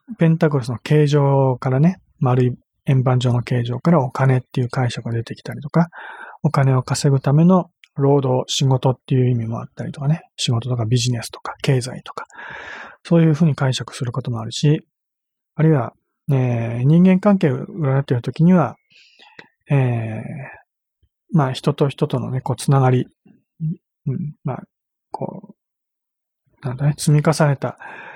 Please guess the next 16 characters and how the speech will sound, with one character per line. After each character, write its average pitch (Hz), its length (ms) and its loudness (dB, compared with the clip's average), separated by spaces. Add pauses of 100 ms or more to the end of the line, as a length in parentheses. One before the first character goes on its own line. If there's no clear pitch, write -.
(280)
こ 135 460 -10
う、 - 920 -20 (340)
つ-、 - 120 -14 (440)
時 123 140 2
間 147 240 2
と 156 120 -4
か、 - 260 -12 (420)
<laughs> - 1200 -16
え 139 60 0
ー、 120 460 -6
思 143 260 4
い 143 40 2
出 143 120 2
だ 135 140 -2
と - 120 -12
か、 - 160 -16